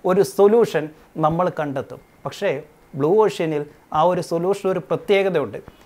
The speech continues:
ഈ പറയുന്ന കസ്റ്റമർക്ക് ഈ പറയുന്ന പ്രോബ്ലം സോൾവ് ചെയ്യണമെങ്കിൽ എൻ്റെ കയ്യിൽ സൊല്യൂഷനുണ്ട്, അതിന് ആ സൊല്യൂഷന് വേണ്ടിയിട്ട് എൻ്റെ അടുത്ത് തന്നെ വരണം.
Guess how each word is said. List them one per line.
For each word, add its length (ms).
ഈ 120
പറയുന്ന 340
കസ്റ്റമർക്ക് 580
ഈ 20
പറയുന്ന 440
പ്രോബ്ലം 420
സോൾവ് 400
ചെയ്യണമെങ്കിൽ 540
എൻ്റെ 300
കയ്യിൽ 240
സൊല്യൂഷനുണ്ട്, 640
അതിന് 300
ആ 40
സൊല്യൂഷന് 500
വേണ്ടിയിട്ട് 400
എൻ്റെ 320
അടുത്ത് 360
തന്നെ 300
വരണം. 260